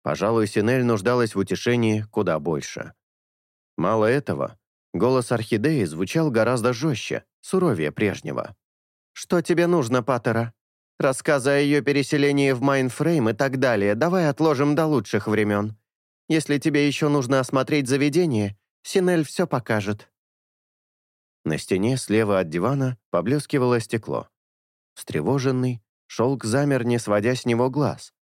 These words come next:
Однако парящего в воздухе лица в стекле пока что не появилось. «Мне хотелось бы поговорить с тобой пару минут с глазу на глаз, вот и всё. А тебе, Синель, я собирался сказать,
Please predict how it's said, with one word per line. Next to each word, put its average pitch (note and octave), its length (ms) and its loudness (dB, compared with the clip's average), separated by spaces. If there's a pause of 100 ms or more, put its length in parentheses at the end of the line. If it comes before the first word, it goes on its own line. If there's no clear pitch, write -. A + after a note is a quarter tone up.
(360)
Однако D#2+ 560 -2
парящего F#2 600 -2
в E2+ 80 -4
воздухе E2+ 540 -2
лица D2+ 400 -2
в C#3 80 -8
стекле C#3+ 400 -2
пока A2+ 340 -2
что B2+ 200 -4
не B2 100 0
появилось. F2+ 800 -4 (1120)
«Мне G#2 240 0
хотелось G#2+ 500 0
бы G2+ 180 0
поговорить A2 580 -2
с - 80 -14
тобой E2+ 280 -2
пару F2 280 -4
минут F#2 320 -2
с F2 60 -8
глазу F2 360 -2
на F#2+ 140 0
глаз, F2+ 400 -4 (160)
вот G2 240 -4
и - 20 -2
всё. C#2+ 340 -10 (640)
А G2+ 100 -4
тебе, A#2+ 280 0
Синель, E2+ 440 -4 (280)
я A2 160 0
собирался A2 600 -2
сказать, G#2+ 540 -4